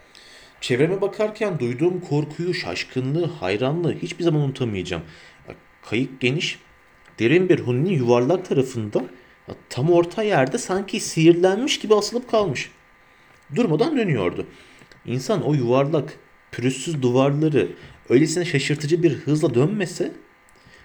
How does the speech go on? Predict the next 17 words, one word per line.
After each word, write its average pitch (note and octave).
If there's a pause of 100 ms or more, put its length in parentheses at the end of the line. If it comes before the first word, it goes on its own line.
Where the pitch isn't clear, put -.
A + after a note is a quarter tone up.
(160)
pırıl F3
pırıl F3+
ışıklar D#3
saçmasa B3+ (680)
abanozdan F3
yapılmış F#3
sanırdı. G#2 (240)
Ya F#2
bulutların C#3
arasındaki F3+
yuvarlak C#3
açıklıktan E3
görülen D3+
test -
tekerlek D#3
ayın E3
ışıkları D#3